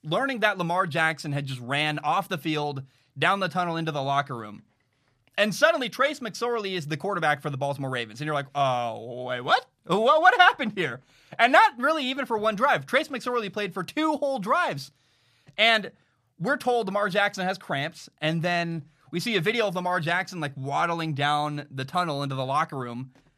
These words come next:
And, I mean, like, a waddle, was it a shuffle? I mean, I don't, I don't really know how to describe it any other way.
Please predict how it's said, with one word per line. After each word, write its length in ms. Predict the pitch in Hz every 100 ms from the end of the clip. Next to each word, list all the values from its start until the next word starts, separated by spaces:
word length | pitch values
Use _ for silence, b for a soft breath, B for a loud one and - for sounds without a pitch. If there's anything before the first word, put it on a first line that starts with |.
| b b b b _ _ -
And, 220 | 165 165
I 60 |
mean, 180 | 185 185 -
like, 160 | 160 151
a 60 |
waddle, 640 | 135 139 170 220 226 220 214
was 240 | 165 156
it 100 | 156
a 40 | 131
shuffle? 420 | - 220 214 214
I 40 |
mean, 140 | 185 175
I 120 | 180
don't, 160 | 196
I 80 | 160
don't 100 | 196
really 140 | 202 180
know 140 | 180
how 120 | 175
to 80 | 170
describe 380 | 143 - 165 170
it 80 | 156
any 220 | 151 156
other 180 | 147 139
way. 440 | 127 156 139 117